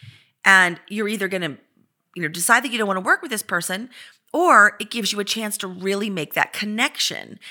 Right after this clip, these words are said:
and to sell your services, to sell everything that you're going to bring, you know, to this project, all of your talent, all of your skills. You're not giving them your ideas, though. You're just there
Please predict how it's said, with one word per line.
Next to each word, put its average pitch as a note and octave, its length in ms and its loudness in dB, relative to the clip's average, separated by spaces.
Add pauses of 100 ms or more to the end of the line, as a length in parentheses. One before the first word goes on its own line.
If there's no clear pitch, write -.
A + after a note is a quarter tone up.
(140)
and F3 140 -6
to F3 120 -8
sell A#3+ 720 2
your D#3+ 180 -4
services, F3 640 -8 (340)
to - 120 -12
sell A#3+ 480 0
everything F3 460 0
that D#3+ 300 -4
you're F#3 280 0
going F#3 200 -4
to F3 80 -6
bring, E3 600 -4 (360)
you D#3 100 -6
know, C3 80 -4
to G3+ 180 -2
this F3+ 160 -2
project, E3 600 -8
all F3 180 -8
of F#3+ 60 -6
your F3+ 140 -4
talent, E3+ 640 -4
all D#3 180 -6
of F3 80 -8
your E3+ 120 -8
skills. D#3+ 360 -2 (640)
You're G#3+ 140 -2
not B3 300 2 (480)
giving G#4 420 2
them F#3 140 0
your F#3 160 2
ideas, D#4+ 500 -2
though. - 360 -12 (1200)
You're A3 240 2
just B3+ 580 0
there G3+ 540 -2